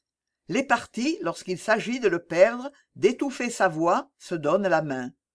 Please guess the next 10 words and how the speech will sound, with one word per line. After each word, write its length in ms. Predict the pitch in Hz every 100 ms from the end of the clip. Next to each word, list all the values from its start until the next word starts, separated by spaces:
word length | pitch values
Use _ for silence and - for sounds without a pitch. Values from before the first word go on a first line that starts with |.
| _ _ _ _ _ _
Il 180 | 165 180
les 200 | 190 180
a 60 | 180
tous 340 | - - -
flagellés 720 | - 214 208 196 175 190 240 -
et 100 | 143
souffletés 680 | - 254 - 233 226 220
de 100 | 170
ses 200 | 170 165
vers, 360 | 135 147 196